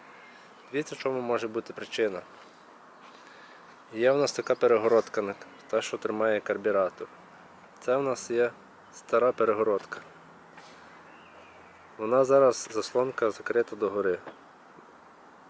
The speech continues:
Але вона не перекриває повітря. Є отвір. От. Ми думаємо, що ми дали догори, але воно не закриває. Хтось закрутив задовго болта, таке може бути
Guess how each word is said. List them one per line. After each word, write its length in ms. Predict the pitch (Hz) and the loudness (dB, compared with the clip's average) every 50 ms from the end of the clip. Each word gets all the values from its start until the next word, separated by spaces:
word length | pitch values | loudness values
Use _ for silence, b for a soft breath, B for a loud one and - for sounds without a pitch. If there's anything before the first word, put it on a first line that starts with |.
| - - - | -20 -14 -6
Але 220 | - 104 104 107 | -2 0 0 0
вона 280 | 107 110 113 131 147 147 | 0 0 2 2 2 2
не 160 | 127 120 123 | 4 2 0
перекриває 680 | 123 - 127 110 104 - - - 110 104 113 113 113 107 | 0 0 0 -2 -2 -2 -4 -6 -2 2 2 4 4 2
повітря. 520 | - - - 98 98 95 87 - - - - - - - - - - - - | 0 -4 -8 -10 -10 -10 -12 -14 -18 -20 -20 -20 -20 -20 -20 -20 -20 -20 -14
Є 220 | - 104 107 117 113 | -6 0 2 2 4
отвір. 400 | 110 101 98 92 - - 90 - - - - - - - - - - | 4 2 0 -2 -4 -8 -12 -14 -14 -16 -20 -20 -20 -20 -20 -18 -14
От. 160 | - 90 92 - - - - - - - - | -12 -12 -12 -14 -16 -20 -20 -20 -20 -18 -12
Ми 160 | 110 107 104 | -10 -8 -8
думаємо, 340 | 104 101 113 104 104 101 95 | -6 -4 -4 -4 -4 -6 -6
що 160 | - - 117 | -6 -6 -6
ми 100 | 110 107 | -4 -4
дали 260 | 101 98 98 98 101 98 | -2 -2 -2 -2 -2 -2
догори, 400 | 107 101 - 127 147 165 175 - - - B B B B B B B B B B B - - - | -4 -4 -2 0 0 0 0 -2 -10 -20 B B B B B B B B B B B -20 -14 -8
але 120 | 98 98 | -6 -6
воно 200 | 104 117 123 120 | -4 -2 -4 -2
не 180 | 110 117 120 117 | -2 -2 -2 0
закриває. 640 | 113 110 - - 113 107 107 104 95 87 92 95 - - - - - - - - - - - - - - - - - - - - - - - - - | -2 -2 -4 -4 -4 -2 0 0 0 0 -2 -6 -10 -14 -20 -20 -20 -20 -20 -20 -20 -20 -20 -20 -20 -20 -20 -20 -20 -20 -20 -20 -20 -20 -20 -20 -20
Хтось 260 | - - - 120 110 | -12 -6 -4 -4 -2
закрутив 420 | 107 110 - - - - - 127 113 | -2 -4 -6 -6 -6 -2 -2 -2 0
задовго 460 | 110 113 107 - 127 123 113 101 107 | 0 -2 0 0 0 0 2 0 0
болта, 460 | 107 107 113 117 120 - 165 170 185 - - - - - B B B B B B B B B B - - - | -2 -2 -4 -4 -2 -2 -2 -2 -2 -4 -12 -20 -20 -20 B B B B B B B B B B -20 -20 -20
таке 200 | - - - 104 | -16 -12 -10 -8
може 280 | 107 107 104 98 98 104 | -6 -4 -4 -4 -6 -8
бути 440 | 101 101 104 104 - - - 107 | -10 -10 -12 -12 -10 -10 -10 -10